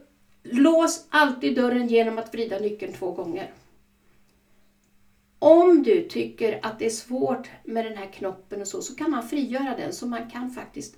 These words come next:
vrida på den och öppna när man har stängt igen. För det är många, många, men det finns faktiskt flera som har glömt nycklarna inomhus och smält igen dörren. Och då kommer de ju inte in.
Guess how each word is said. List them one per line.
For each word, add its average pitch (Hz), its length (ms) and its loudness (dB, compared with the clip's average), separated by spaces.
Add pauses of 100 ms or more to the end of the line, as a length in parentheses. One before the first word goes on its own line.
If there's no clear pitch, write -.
vrida 233 400 -6
på 240 120 -10
den 320 260 -8 (120)
och - 340 -12 (100)
öppna 247 440 -4 (160)
när 190 240 -6
man 185 120 -4
har 185 80 -6
stängt 185 360 -10
igen. 226 300 -6
För - 80 -18
det 208 180 -8
är 233 40 -4
många, 254 580 -2 (500)
många, 233 440 2
men 226 100 2
det 269 80 0
finns 269 380 4
faktiskt - 400 -4
flera 226 360 0 (220)
som 269 200 0
har 254 120 4
glömt 247 460 0
nycklarna 233 520 2
inomhus 202 600 0
och 214 260 4
smält 220 360 -2
igen 226 260 0
dörren. 226 360 0 (1000)
Och 285 120 4
då 269 100 2
kommer 269 320 -2
de 277 140 -4
ju 277 60 -6
inte 262 180 -8
in. 262 260 -10